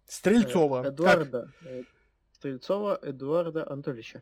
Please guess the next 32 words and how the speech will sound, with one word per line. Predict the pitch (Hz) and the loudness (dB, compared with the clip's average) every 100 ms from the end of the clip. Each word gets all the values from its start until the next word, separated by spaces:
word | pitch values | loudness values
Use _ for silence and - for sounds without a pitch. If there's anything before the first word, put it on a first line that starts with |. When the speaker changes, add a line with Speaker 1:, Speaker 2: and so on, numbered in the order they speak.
| - | -12
Speaker 1:
Который | 151 220 269 254 240 220 185 | 2 4 6 4 2 2 0
должен, | 160 202 220 180 160 151 | 4 4 4 0 -6 -6
типа, | 175 165 156 151 | -8 -2 -2 -2
талантливого | 170 185 190 160 151 147 | 0 2 2 0 -4 -4
советского | 139 156 151 151 | -4 -6 -6 -12
футболиста | 147 147 165 240 - - 220 214 196 | -12 -6 -4 -2 -4 -4 -2 0 0
в | 156 151 | -2 -4
эпохе | 147 160 151 | -6 -10 -10
С | 131 143 | -10 -12
С | |
С | - - | -10 -2
Р, | 214 269 247 _ _ _ _ _ _ _ _ - | 2 2 -2 _ _ _ _ _ _ _ _ -8
э, | 151 151 151 147 147 143 143 | -4 -2 0 0 -2 -2 -4
который | 143 165 214 240 233 208 180 160 147 | -6 2 4 4 2 2 0 -2 -6
должен, | 151 180 185 160 | -4 -2 -2 -2
получается, | 139 151 147 165 143 156 | -10 -12 -6 -8 -6 -10
был | 165 160 | -6 -8
участвовать | 151 175 165 151 156 | -4 -6 -6 -10 -10
на | |
чемпионате | 143 160 147 160 156 147 160 | -8 -8 -6 -6 -6 -8 -4
мира. | 185 240 247 233 214 190 | 0 0 2 2 2 0
Его | 156 156 156 | -2 -2 -4
таланте | 156 151 143 143 - | -2 -2 -4 -6 -14
говорили, | 139 139 143 139 | -8 -8 -6 -10
что | 135 - 139 | -12 -14 -14
прям | 135 127 127 127 143 | -12 -12 -10 -10 -8
мега | 147 147 | -8 -8
талантлив, | 135 151 240 247 240 208 | -8 -2 -2 -2 -6 -4
и, | 156 143 135 | -4 -4 -6
типа, | 135 135 143 | -12 -12 -10
это | 135 147 | -8 -8
было... | 151 147 143 | -6 -4 -4